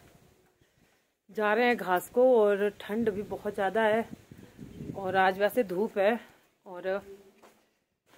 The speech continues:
तो यहाँ पे wait कर रहा है। चलो मम्मा, चलो, चलो, एक मिनट में चाबी ले लूँ बेटा,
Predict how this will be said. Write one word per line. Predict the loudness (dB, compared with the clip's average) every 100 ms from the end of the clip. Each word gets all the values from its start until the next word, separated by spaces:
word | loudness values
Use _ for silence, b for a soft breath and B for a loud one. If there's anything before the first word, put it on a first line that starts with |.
| _ _ _ _
तो | -20 -20 -20 -20 _ -10
यहाँ | -6 -4
पे | 0
wait | 2 2
कर | 0
रहा | 0
है। | 6
चलो | 8 8
मम्मा, | 4 -4
चलो, | -6 -6 -10 -14
चलो, | -16 _ _ _ _ _ _
एक | -20 -14
मिनट | -10 -6
में | -2
चाबी | -2 0 -4
ले | -4
लूँ | -8
बेटा, | -14